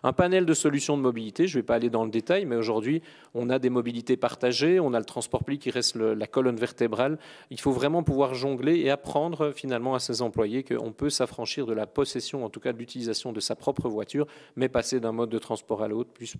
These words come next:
plus, plus de fluidité et de flexibilité.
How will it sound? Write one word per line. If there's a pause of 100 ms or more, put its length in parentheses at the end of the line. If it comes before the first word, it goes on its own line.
plus,
plus
de
fluidité
et
de
flexibilité.